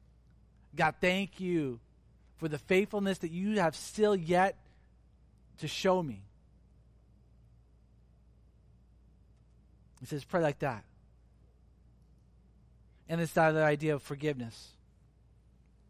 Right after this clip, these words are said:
He says, if you're praying, the way that you stand with other people matters.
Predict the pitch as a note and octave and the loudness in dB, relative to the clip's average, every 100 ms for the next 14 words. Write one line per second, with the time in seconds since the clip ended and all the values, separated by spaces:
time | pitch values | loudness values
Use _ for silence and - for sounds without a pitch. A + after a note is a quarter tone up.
0 | _ _ _ _ - _ _ - - _ | _ _ _ _ -20 _ _ -20 -20 _
1 | _ _ _ _ _ - D3+ F3 E3 E3+ | _ _ _ _ _ -12 -4 -2 0 0
2 | F3 - G#3 G3+ G3+ G#3 A#3 A3 - _ | -4 2 6 6 6 2 -4 -10 -16 _
3 | _ _ _ _ _ _ - _ _ _ | _ _ _ _ _ _ -20 _ _ _
4 | _ _ - E3+ F#3 G#3 G#3 G#3+ G3+ - | _ _ -8 0 4 4 2 -4 -6 -4
5 | G#3+ G3+ G#3 F#3+ - F#3+ F#3+ - - - | 0 2 2 0 2 2 2 -2 -4 0
6 | F3 E3+ F3 F3 E3+ C#3+ A#2+ - | 0 2 4 6 4 2 -8 -20